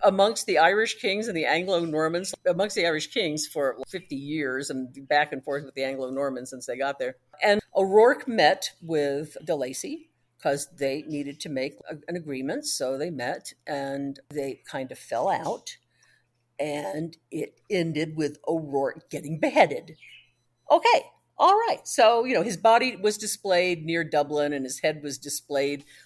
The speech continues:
over the gate at Dublin Castle. So as, you know, to cause the Irish to, to be careful, to think that we may-, maybe should better be careful of the Normans. Yeah, like, that's gonna work with the Irish. The Irish were really, really angry about this, but de Lacy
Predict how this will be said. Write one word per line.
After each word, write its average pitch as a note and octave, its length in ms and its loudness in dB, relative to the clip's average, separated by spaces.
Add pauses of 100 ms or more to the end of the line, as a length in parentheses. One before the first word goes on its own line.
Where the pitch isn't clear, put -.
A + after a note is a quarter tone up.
(120)
over F#3 220 0
the E3 80 2
gate D3+ 360 2
at D3 140 -6
Dublin C#3 320 -2
Castle. C3 500 -6
So C#3 220 -6
as, B2+ 180 -10
you C3+ 120 -8
know, A#2+ 240 -6
to B2 100 -10
cause A#2+ 440 -6
the - 180 -10
Irish B2 480 -8
to, B2+ 200 -10 (440)
to C3+ 100 -8
be C#3+ 160 -12
careful, F#3 480 0
to - 180 -6
think - 360 -10
that C3 260 -12
we F3 320 -10
may-, D#3 320 -6
maybe D#3+ 320 -6
should C#3+ 240 -12 (240)
better D3+ 300 -4
be C#3+ 260 -18 (100)
careful D3 360 -6
of B2 80 -8
the C3 120 -4
Normans. C3+ 480 -4
Yeah, C#3+ 180 -4
like, C#3 240 -6
that's D#3+ 220 0
gonna C#3 180 -4
work C#3 260 -6
with B2+ 80 -10
the B2+ 120 -6
Irish. C3 300 -4 (340)
The F#3 60 4
Irish A3+ 300 6
were F3 140 0
really, A3+ 300 0
really D3 220 4
angry D3+ 320 2
about C3 340 0
this, C3+ 280 -4
but F#3 360 2
de B3+ 120 2
Lacy C#4 720 0